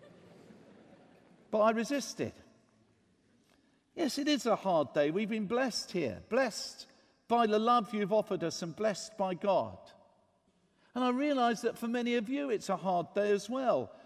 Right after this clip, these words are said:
Most of you have joined this church in the last fourteen years.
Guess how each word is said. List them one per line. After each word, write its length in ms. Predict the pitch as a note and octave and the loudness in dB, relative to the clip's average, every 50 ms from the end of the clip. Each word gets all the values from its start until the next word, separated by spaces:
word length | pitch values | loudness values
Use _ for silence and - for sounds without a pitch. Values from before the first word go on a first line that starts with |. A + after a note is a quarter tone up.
| - - - | -14 -6 -4
Most 520 | F#3+ A3 D4 D4+ D4+ C4 - - - - | 2 4 6 6 4 4 0 -4 -4 -2
of 120 | F3 D3+ | -2 -2
you 200 | C#3+ D3+ D#3 D3 | -2 -2 -4 -2
have 200 | D3 E3+ E3+ C3+ | -2 -4 -6 -6
joined 380 | - - A3 A#3 A#3+ A#3+ A3+ G3+ | -4 -2 -2 -2 0 -2 -4 -4
this 220 | G#3+ G3+ - - | -4 -4 -6 -10
church 500 | - - G3+ F#3 E3+ E3 - - - - - | -10 -4 -2 0 0 0 -2 -6 -12 -12 -8
in 140 | - F#3 F3 | -6 -4 -2
the 80 | E3+ E3+ | 0 0
last 460 | E3+ E3+ F3 F3 E3 - - - - | 0 2 2 0 -2 -4 -8 -8 -2
fourteen 440 | F#3 F3+ E3+ D3 - F3 E3 D#3 D#3+ | -2 -2 -2 -2 -2 -4 -4 -4 -2
years. 680 | D#3 D#3+ D#3 C#3+ B2+ G#2+ F2+ F2 - - - - - | -2 0 0 0 -2 -4 -6 -12 -18 -20 -20 -20 -20